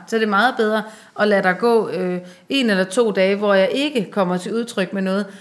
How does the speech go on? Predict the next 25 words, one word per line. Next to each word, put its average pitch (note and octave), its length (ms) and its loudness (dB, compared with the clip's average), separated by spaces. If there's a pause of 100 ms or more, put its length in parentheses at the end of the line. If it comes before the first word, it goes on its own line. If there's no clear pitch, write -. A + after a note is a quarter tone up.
(160)
og G#3 120 -2
så A#3 140 0
vente, A3+ 340 0
indtil G#3+ 280 -2
den G3 100 -2
bare G3 340 0
er G3 120 2
der. G3 140 -6 (1160)
Andre B3 340 2
gange, F3+ 400 -2 (720)
øhm, F3+ 460 -6 (140)
synes A3 300 -4
jeg, F#3+ 160 2
jeg F3+ 100 0
oplever G3 520 -2 (1000)
ofte, G3+ 400 -2 (760)
at G3 200 4 (140)
hvis F#3+ 240 -4
jeg F3+ 240 2
så G#3 120 -6
går A#3 220 2
en G3 80 2
tur B3+ 300 -4
selv, B3 280 -4 (920)
eller F3 500 -2